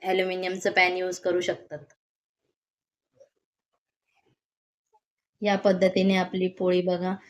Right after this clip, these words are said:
कुठलाही पार्ट फुटत नाहीये. या पद्धतीने पोळी आपण तव्यावर टाकली आहे.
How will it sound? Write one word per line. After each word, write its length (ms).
कुठलाही 540
पार्ट 300
फुटत 320
नाहीये. 440
या 200
पद्धतीने 520
पोळी 300
आपण 320
तव्यावर 340
टाकली 380
आहे. 220